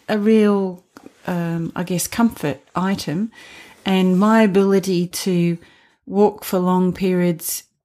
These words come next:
in the rain, um, is directly related to how much water I get on my face. <laughs> And so if I've got a peak cap, um, I can really minimise that to a great extent,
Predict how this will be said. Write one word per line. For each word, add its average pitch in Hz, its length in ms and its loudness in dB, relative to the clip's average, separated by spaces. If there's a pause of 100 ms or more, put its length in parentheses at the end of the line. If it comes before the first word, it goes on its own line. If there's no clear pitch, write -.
(100)
in 208 240 2
the 185 80 0
rain, 175 640 0 (460)
um, 170 560 0
is 175 220 -2
directly 202 520 0
related 175 560 0
to 175 220 -2
how 196 180 -2
much 185 300 -2
water 175 260 0
I 165 120 0
get 170 200 0
on 165 160 2
my 160 140 0
face. - 520 -6
<laughs> - 60 -16 (760)
And 240 280 2
so 208 440 2 (380)
if 208 160 -2
I've 208 160 0
got 277 140 4
a 277 60 2
peak 254 300 0
cap, 202 500 -4
um, 185 380 -4
I 185 160 -4
can 190 240 -4
really 202 300 2
minimise 180 580 -2
that 175 220 -6
to 170 440 -6
a 175 100 -4
great 175 260 -2
extent, 262 540 0